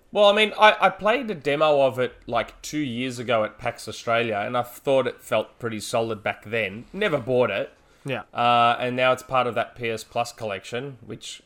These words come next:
Speaker 1: could be potentially a whole other discussion, but, <laughs> uh, started that, and,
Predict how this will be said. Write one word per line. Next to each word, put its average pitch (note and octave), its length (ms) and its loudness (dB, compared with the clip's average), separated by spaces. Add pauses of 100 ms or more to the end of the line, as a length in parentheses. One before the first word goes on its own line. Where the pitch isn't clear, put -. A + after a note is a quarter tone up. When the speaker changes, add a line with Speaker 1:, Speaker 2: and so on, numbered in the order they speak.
(120)
Speaker 1:
could B2+ 180 -10
be G#2+ 100 -10
potentially G#2 560 -12
a F#2+ 80 -6
whole G#2 240 -8
other G2+ 180 -8
discussion, A2+ 600 -16
but, - 240 -4 (300)
<laughs> - 340 -8
uh, G#2 640 0 (260)
started C#3+ 540 2
that, E3 260 4
and, C#3+ 320 0